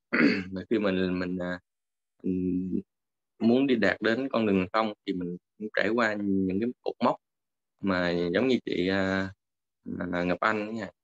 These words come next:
chị, à, anh, à, anh Hoa Đường hay chia sẻ là, à, bây giờ mình phải đạt được gì, những cái cột mốc thế này thế kia. Và mình, ví dụ như anh, anh Hoa Đường bây giờ anh, anh có một căn nhà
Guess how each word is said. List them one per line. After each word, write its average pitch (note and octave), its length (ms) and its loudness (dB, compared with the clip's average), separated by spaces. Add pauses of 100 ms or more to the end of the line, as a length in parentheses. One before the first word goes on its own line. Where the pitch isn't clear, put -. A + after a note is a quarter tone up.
chị, F2+ 180 -6 (140)
à, G2+ 240 -6 (440)
anh, G2+ 300 0
à, F#2 240 0 (160)
anh G#2 200 -2
Hoa A2 180 2
Đường G2 280 2
hay G2 160 -2
chia G#2 100 0
sẻ F#2 280 0
là, G#2 200 0 (540)
à, F#2 240 -6 (200)
bây F#2+ 120 4
giờ G2 140 4
mình F2 200 0
phải F#2+ 100 -2
đạt F#2+ 220 -2
được F#2 100 -4 (120)
gì, F2+ 320 -4
những F2+ 180 -10
cái A2+ 120 -6
cột F2+ 120 -2 (100)
mốc B2 80 -2 (100)
thế C3 80 -6
này G2 280 0
thế A2 80 -8 (220)
kia. G#2+ 320 4
Và F2+ 280 -2
mình, E2+ 240 -8 (340)
ví C3 80 4
dụ G2 120 4
như G#2+ 180 2
anh, G2+ 120 2 (360)
anh G#2+ 160 -4
Hoa G#2+ 240 -2
Đường G#2 240 4
bây F#2 100 -2
giờ F#2+ 180 0
anh, F2 140 -4 (580)
anh A2 80 -6
có B2 180 2
một C3+ 100 -4 (140)
căn A2 120 -2
nhà G2 160 2